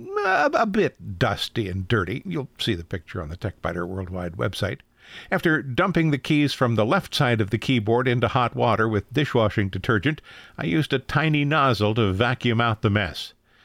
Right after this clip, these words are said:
I have an articulated keyboard, so it has two distinct sides. I cleaned one side at a time.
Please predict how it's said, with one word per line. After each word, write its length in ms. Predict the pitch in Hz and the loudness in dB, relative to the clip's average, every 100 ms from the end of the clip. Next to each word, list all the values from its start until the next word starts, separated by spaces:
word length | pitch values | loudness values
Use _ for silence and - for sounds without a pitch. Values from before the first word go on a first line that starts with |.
| _ - | _ -4
I 60 | 220 | 0
have 160 | 202 | 2
an 80 | 156 | 2
articulated 800 | 120 - - - 139 131 113 98 | 2 0 -2 0 0 2 2 0
keyboard, 420 | - 101 110 117 | 0 0 2 2
so 180 | - 147 | 2 2
it 140 | 151 | 0
has 300 | - 156 131 | 2 0 0
two 380 | - - 180 170 | -2 2 2 2
distinct 640 | 123 135 - - 165 143 - - | 0 -2 -2 -2 -2 -2 -8 -8
sides. 540 | - 180 123 87 - - - - - | -2 2 2 0 -4 -14 -20 -18 -12
I 60 | |
cleaned 300 | 151 208 170 | -4 0 2
one 180 | 135 143 | 2 2
side 260 | - 120 101 | 2 2 0
at 140 | 85 | -2
a 60 | 92 | -2
time. 480 | - 113 90 71 | 0 0 0 -4